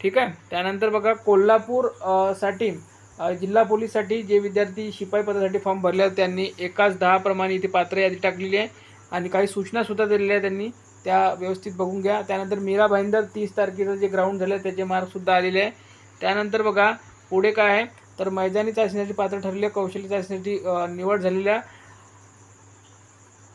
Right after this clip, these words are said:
मुंबई रेल्वे, ज्याला लोहमार्ग मुंबई म्हणतो,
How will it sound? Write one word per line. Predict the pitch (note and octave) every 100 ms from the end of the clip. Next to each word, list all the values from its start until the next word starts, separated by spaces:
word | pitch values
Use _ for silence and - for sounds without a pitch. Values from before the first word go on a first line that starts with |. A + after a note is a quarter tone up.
| -
मुंबई | F3+ F#3 G#3 G#3 B3 C4 G3
रेल्वे, | G#3 A3 A3+ F3
ज्याला | D#3+ F#3 G3+ A3+
लोहमार्ग | F#3+ F3+ G3 G3+ G3+
मुंबई | G#3+ G3+ G#3
म्हणतो, | G#3 G3+ F#3+ A3+